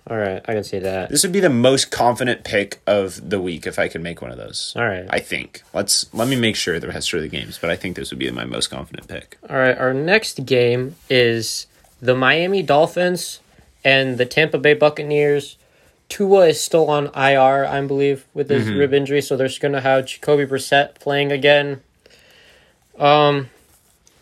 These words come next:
Speaker 1: I think even with Tua, I don't think the Dolphins stand a chance against the Bucs, 'cause it's the Bucs. Though, that offense
Speaker 2: How much, how much weight does that statement carry, though, anymore? They've lost two in a row, and they haven't, or no,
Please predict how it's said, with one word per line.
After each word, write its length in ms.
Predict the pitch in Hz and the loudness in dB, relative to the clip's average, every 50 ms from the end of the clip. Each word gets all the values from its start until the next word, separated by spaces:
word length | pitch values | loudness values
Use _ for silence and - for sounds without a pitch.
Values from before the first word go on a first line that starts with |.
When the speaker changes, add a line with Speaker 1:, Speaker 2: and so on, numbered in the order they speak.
| _ _ - | _ _ 2
Speaker 1:
I 120 | 147 165 | 2 4
think 260 | 170 233 247 247 - | 6 4 4 2 2
even 340 | - 165 185 185 196 175 147 | 2 2 2 2 2 2 4
with 240 | 131 139 165 - - | 4 4 4 2 0
Tua, 380 | - - 175 175 180 180 160 - | -4 -2 2 2 4 4 2 2
I 60 | 117 | 0
don't 120 | 127 143 147 | 0 0 2
think 160 | - 165 156 | 0 0 2
the 60 | 151 | 2
Dolphins 360 | 131 127 123 127 - 131 123 - | 2 2 2 2 0 -2 -8 -6
stand 180 | 127 127 123 | -4 -4 -4
a 40 | 117 | -4
chance 260 | - - 120 123 120 127 | -2 -2 -4 -4 -4 -4
against 240 | 120 123 117 - | -4 -4 -6 -6
the 80 | - 104 | -8 -6
Bucs, 400 | 107 110 117 120 - - - - _ _ _ _ | -2 0 0 0 -2 -6 -16 -18 _ _ _ _
'cause 160 | - 113 113 | -6 -4 -4
it's 180 | 113 104 110 | -4 -4 -6
the 120 | 104 113 98 | -8 -6 -2
Bucs. 460 | 104 107 113 113 - - - - - _ _ _ _ _ _ _ _ _ _ _ - | -2 -2 -2 -2 -6 -10 -16 -16 -18 _ _ _ _ _ _ _ _ _ _ _ -4
Though, 440 | 139 143 147 151 156 156 151 147 - _ _ _ _ _ - | 2 4 4 6 6 4 2 0 -2 _ _ _ _ _ -4
that 180 | 139 151 170 165 | 0 0 2 4
offense 340 | 165 190 214 214 - 240 247 | 4 2 2 2 4 4 4
Speaker 2:
How 60 | 285 | 4
much, 480 | 311 339 339 294 - - - - - | 4 4 2 2 0 -2 -4 -4 -4
how 160 | - 170 208 233 | -6 -4 -2 -2
much 200 | 294 302 - - | -2 -2 -2 -2
weight 260 | 131 135 147 175 170 | 0 0 0 0 0
does 160 | - 147 123 | -2 -2 0
that 180 | - 117 101 - | 2 0 0 0
statement 360 | - - 127 - 85 92 - | -2 -4 -4 -6 -6 -10 -12
carry, 360 | - - 113 117 127 98 78 | -8 -4 -2 -2 0 -2 -2
though, 240 | 73 78 76 76 80 | -4 -6 -8 -8 -8
anymore? 580 | 67 58 76 69 65 62 71 - - - 113 - _ _ _ _ _ _ _ _ _ - | -8 -10 -10 -12 -10 -10 -10 -12 -12 -12 -16 -20 _ _ _ _ _ _ _ _ _ -4
They've 140 | - 139 131 | -4 -2 2
lost 380 | 151 170 208 240 226 - - - | 4 4 4 4 2 0 -2 -4
two 180 | - - 196 190 | -2 0 0 0
in 80 | 165 | 0
a 60 | 127 | 2
row, 240 | 117 117 117 117 110 | 2 4 4 4 2
and 100 | 98 87 | 0 -2
they 120 | 90 98 107 | -4 -6 -4
haven't, 460 | - 123 120 139 170 160 120 - - - | -2 -2 -2 -2 -2 -4 -6 -8 -8 -4
or 160 | 127 127 120 | -2 -2 0
no, 260 | 120 113 98 90 | 0 0 0 0